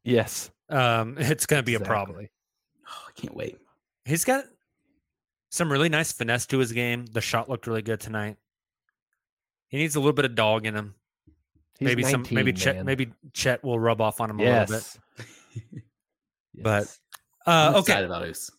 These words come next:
Speaker 2: Okay, so enough about the Utah game. Uh, it, after a five-game losing streak, it's fun to just beat the absolute hell out of a team two times in a row.
Speaker 1: Yes,
Speaker 2: Makes you kinda
Speaker 1: indeed.
Speaker 2: feel good about yourself. So,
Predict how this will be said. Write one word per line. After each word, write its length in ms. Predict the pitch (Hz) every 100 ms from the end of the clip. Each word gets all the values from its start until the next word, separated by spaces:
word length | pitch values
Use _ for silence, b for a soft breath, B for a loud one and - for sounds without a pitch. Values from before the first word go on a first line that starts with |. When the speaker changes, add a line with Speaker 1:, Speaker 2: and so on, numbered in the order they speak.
| _ -
Speaker 2:
Okay, 260 | 160 143
so 180 | 104 175
enough 380 | 175 214 226 - -
about 260 | - 151 156
the 80 | 135
Utah 300 | 127 - 117
game. 280 | 110 110 123
Uh, 220 | 139 127 -
it, 220 | 151 - _ _ _ _ _ _
after 220 | 160 - 160
a 20 |
five-game 460 | 147 139 127 131
losing 240 | 123 120 123
streak, 260 | - 131
it's 160 | 131 123
fun 280 | - 131 120
to 60 |
just 340 | 117 120 113 - 147 107 - 185 127
beat 220 | 151 147
the 160 | 151 147
absolute 440 | 135 - 131 127
hell 260 | 110 120 113
out 100 | 110
of 60 | 107
a 60 |
team 260 | 110 120 110
two 140 | 107
times 300 | 113 110 104
in 60 | 107
a 40 |
row. 220 | 104 104 101
Speaker 1:
Yes, 420 | 113 107 101 - -
Speaker 2:
Makes 200 | 349 -
you 60 |
kinda 120 | 285
Speaker 1:
indeed. 140 | 180 104
Speaker 2:
feel 140 | 175
good 160 | 156 147
about 300 | 127 123 -
yourself. 440 | 113 120 110 - _ _ _ _ _ _ _ _ _ _ _ _ _ _ -
So, 520 | - 190 170 151 -